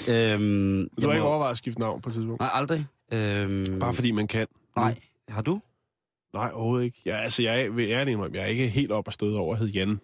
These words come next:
Speaker 2: men, øh,
Speaker 1: Ah, Jan.
Speaker 2: alternativet, ja.
Speaker 1: Det er grundstammen til Jean.
Speaker 2: Fedt. Jamen, så er jeg godt tilfreds igen. Lad os ryge videre i programmet.
Speaker 1: Ja, lad os gøre det. Det skal jo ikke hedde sig, at... Øh,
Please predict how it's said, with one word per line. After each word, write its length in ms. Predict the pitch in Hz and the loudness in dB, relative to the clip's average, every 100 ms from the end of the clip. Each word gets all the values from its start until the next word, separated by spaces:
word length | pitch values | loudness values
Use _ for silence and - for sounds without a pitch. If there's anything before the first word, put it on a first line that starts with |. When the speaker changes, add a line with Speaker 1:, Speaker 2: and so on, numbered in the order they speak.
| _ | _
Speaker 2:
men, 300 | - 98 85 | -4 -4 -4
øh, 60 | - - - _ _ - | -8 -12 -16 _ _ -6
Speaker 1:
Ah, 500 | - - - - - - | -2 2 2 2 -2 -10
Jan. 80 | - | -4
Speaker 2:
alternativet, 800 | 113 - 123 143 135 131 123 85 | 0 4 4 4 2 0 0 -2
ja. 260 | 90 110 101 - - _ _ | -6 -6 -6 -8 -14 _ _
Speaker 1:
Det 60 | 120 | -2
er 40 | |
grundstammen 480 | - 127 143 143 127 | 0 0 2 0 0
til 140 | 120 113 | 0 0
Jean. 240 | 127 151 156 _ _ _ _ _ _ _ _ - - - _ - | 0 -2 -6 _ _ _ _ _ _ _ _ -20 -20 -20 _ -16
Speaker 2:
Fedt. 320 | 123 - 123 - - - _ _ _ - - - - | -4 0 0 -2 -16 -20 _ _ _ -18 -16 -10 -4
Jamen, 140 | 120 92 | -4 0
så 280 | 117 120 113 | 0 0 0
er 100 | 113 | 0
jeg 100 | 110 | 0
godt 140 | 107 107 | 0 0
tilfreds 460 | 113 - 107 - - - - | -2 -2 -2 -4 -8 -10 -4
igen. 300 | 110 101 92 - - - - - 151 - - - 135 | -2 0 -2 -4 -4 -8 -8 -4 -6 -6 -18 -2 4
Lad 100 | 143 | 4
os 120 | 143 | 6
ryge 100 | 156 | 4
videre 180 | 156 185 | 4 2
i 40 | |
programmet. 400 | 185 170 165 202 - | 2 -2 -2 -4 -6
Speaker 1:
Ja, 180 | 104 95 104 - | -6 -4 -6 -6
lad 60 | |
os 100 | 95 | -4
gøre 180 | 92 95 | -2 -2
det. 200 | 92 - | -4 -4
Det 80 | 95 | -2
skal 120 | 104 | -2
jo 40 | |
ikke 140 | 101 101 | 0 0
hedde 120 | 95 | 0
sig, 160 | 104 104 | 0 -4
at... 240 | 92 - | -6 -2
Øh, 260 | 92 90 | 0 0